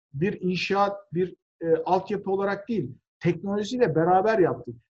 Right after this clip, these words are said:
Ve bütün bu gerekli güvenlik sertifikalarının tamamını aldık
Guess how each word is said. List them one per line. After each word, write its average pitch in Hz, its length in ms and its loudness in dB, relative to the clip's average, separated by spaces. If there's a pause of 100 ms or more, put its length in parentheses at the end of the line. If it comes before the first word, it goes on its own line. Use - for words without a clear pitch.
(140)
Ve 175 140 6
bütün 262 460 -2
bu 196 120 -2
gerekli 190 460 0
güvenlik 190 420 2
sertifikalarının 156 1040 -4 (340)
tamamını 226 560 4
aldık 175 360 2